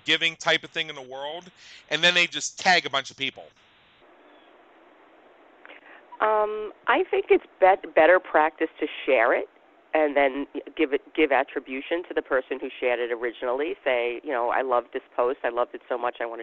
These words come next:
Speaker 2: share it with my community," and then
Speaker 1: Right.
Speaker 2: tag them from that post, um, instead of tagging it directly on, on, um, the original post.
Speaker 1: 'Cause I get pulled into, or, or people try to pull me into, 'cause I, I just don't play with it,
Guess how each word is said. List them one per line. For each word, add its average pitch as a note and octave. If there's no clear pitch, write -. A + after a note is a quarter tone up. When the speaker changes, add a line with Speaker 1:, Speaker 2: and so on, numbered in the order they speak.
Speaker 2:
share A#2
it -
with A2+
my A2+
community," E3+
and B2
then B2
Speaker 1:
Right. -
Speaker 2:
tag A#2+
them B2
from A#2+
that G#2+
post, F#3
um, C#3
instead D#3
of A#2+
tagging A#2+
it A2+
directly G#2
on, F#2
on, G#2
um, G2+
the A#2
original -
post. -
Speaker 1:
'Cause D3+
I C4
get D4
pulled G3
into, D#3
or, C3+
or D3
people D3+
try E3
to C#3+
pull A#2
me G#2+
into, G2+
'cause G#2+
I, A#2+
I B2
just A2+
don't A2+
play B2+
with G#2+
it, F2+